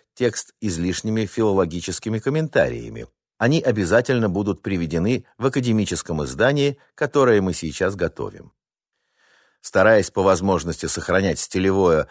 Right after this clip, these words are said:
своеобразие и красоту оригинала, мы идем на риск непривычного употребления некоторых давно утративших свой первозданный смысл слов, чтобы как можно полнее и точнее донести до читателей мастерство и замысел великого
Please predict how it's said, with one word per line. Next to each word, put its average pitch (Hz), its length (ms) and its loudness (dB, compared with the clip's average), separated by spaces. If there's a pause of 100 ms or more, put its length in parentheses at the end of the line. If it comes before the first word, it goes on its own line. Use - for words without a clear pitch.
(120)
своеобразие 92 800 2
и - 120 -14
красоту 87 500 -2
оригинала, 92 540 0
мы 110 200 0
идем 92 260 0
на 82 140 0
риск 120 340 -4 (280)
непривычного 117 800 0
употребления 90 920 -2
некоторых 90 640 -2 (180)
давно 90 400 0
утративших 107 640 -2
свой 95 380 0 (220)
первозданный 90 720 2
смысл 80 460 -4
слов, 151 420 0 (240)
чтобы 107 320 -4
как - 200 -4
можно 98 380 2
полнее 80 680 0
и 58 140 -6
точнее 120 580 0
донести 101 440 -2
до 107 120 -2
читателей 104 540 -2
мастерство 104 800 -2
и 110 160 -6
замысел 95 580 -2
великого 87 640 -2